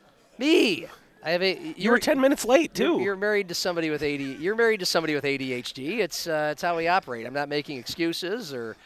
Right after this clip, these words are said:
Speaker 1: it's just, uh, you, you, I knew you'd ask that. I don't know why I told you. Yeah, I know. It's a thing that, like,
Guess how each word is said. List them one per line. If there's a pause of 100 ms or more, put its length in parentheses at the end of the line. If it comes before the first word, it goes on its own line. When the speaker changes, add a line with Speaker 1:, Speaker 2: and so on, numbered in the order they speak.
(520)
Speaker 1:
it's
just,
uh, (100)
you,
you,
I
knew
you'd
ask
that. (320)
I
don't
know
why
I
told
you.
Yeah,
I
know.
It's
a
thing
that,
like,